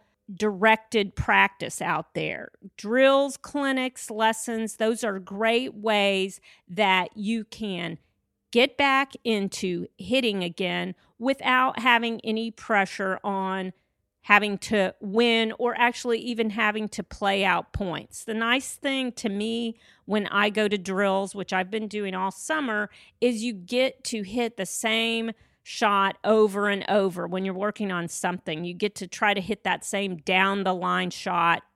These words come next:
over and over when that's what the drill is on. And you can miss it several times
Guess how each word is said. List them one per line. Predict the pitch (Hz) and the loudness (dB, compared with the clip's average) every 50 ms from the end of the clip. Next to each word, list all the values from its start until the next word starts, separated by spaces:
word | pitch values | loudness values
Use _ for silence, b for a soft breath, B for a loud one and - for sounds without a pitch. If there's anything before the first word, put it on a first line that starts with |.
| _ _ | _ _
over | - 208 202 202 196 170 202 196 | 0 2 2 2 0 0 -2 -2
and | 180 - - | -2 -2 -2
over | - 190 190 196 170 175 170 165 | 0 0 0 0 -2 -4 -8 -10
when | 160 170 180 180 185 | -6 -6 -6 -4 -2
that's | 180 175 175 175 - - - - | -2 -2 -2 -2 -4 -8 -10 -6
what | 196 190 180 180 _ | -6 -6 -6 -6 _
the | 196 | -12
drill | 170 165 185 190 185 180 180 175 | -10 -6 -4 -2 -2 -2 -2 -4
is | 170 165 - | -6 -6 -6
on. | 180 170 170 175 180 180 180 B B B B B B - | -6 -4 -4 -4 -4 -4 -6 B B B B B B -2
And | 226 233 240 240 240 | 0 0 2 2 0
you | 262 269 | -2 -2
can | - - 285 262 254 233 | -2 -2 0 0 2 2
miss | 240 320 - - - | 0 -2 -2 -2 -4
it | 247 196 - | -4 -4 -4
several | - - - 202 196 165 185 180 175 175 | -4 0 0 0 0 0 -2 -6 -6 -8
times | - - 202 175 180 180 175 175 175 175 170 - | -6 -4 -4 -4 -2 -4 -4 -4 -4 -6 -8 -10